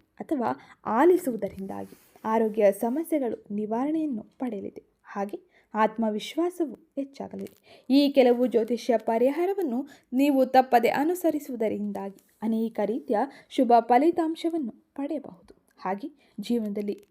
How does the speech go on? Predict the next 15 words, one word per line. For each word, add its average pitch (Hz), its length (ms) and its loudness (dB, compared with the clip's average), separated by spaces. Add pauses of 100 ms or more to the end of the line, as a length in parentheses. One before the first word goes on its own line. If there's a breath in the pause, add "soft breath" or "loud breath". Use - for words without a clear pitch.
ಯಶಸ್ಸು, 254 500 0 (220)
ಶ್ರೇಯಸ್ಕರ 220 600 4
ಫಲಿತಾಂಶವನ್ನು 294 1000 0 (140 loud breath)
ನೀವು 285 320 10
ಪಡೆದುಕೊಳ್ಳಬಹುದಾಗಿರಲಿದೆ. 196 1600 -2 (340)
ಇದು 247 420 2
ಇವತ್ತಿನ 202 420 -4
ವಿಡಿಯೋ 196 260 0
ಆಗಿತ್ತು. 190 280 -12 (380 soft breath)
ವಿಡಿಯೋ 226 240 8
ಇಷ್ಟ 220 200 0
ಆಗಿದ್ದಲ್ಲಿ 208 440 2
ವಿಡಿಯೋಗೊಂದು 202 480 2
ಲೈಕ್ 202 280 0
ಮಾಡಿ, 285 340 0